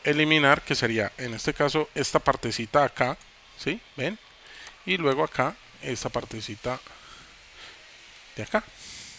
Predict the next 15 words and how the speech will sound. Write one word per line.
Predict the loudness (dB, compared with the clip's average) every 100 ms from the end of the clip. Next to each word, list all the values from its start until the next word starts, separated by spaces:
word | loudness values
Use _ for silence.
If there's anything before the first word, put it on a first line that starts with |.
| -20 -20 -20 -20 -20 -20 -20 -20 -20 -20 -20 -20 -18
¿Ok? | -8 -6 -6 -12 -14 -12 -2
Aunque | -2 8 12
ahí, | 12 12 12
eh, | 8 10 12 12 12 12 8
sería | 2 4 6
bueno, | 8 8 6 2
entonces | -4 -6 -4
le | -2
voy | 2
a |
dar | 2 2
más | 0
bien | -2 -4
control | -4 -4 -2 -2
Z, | 2 2 2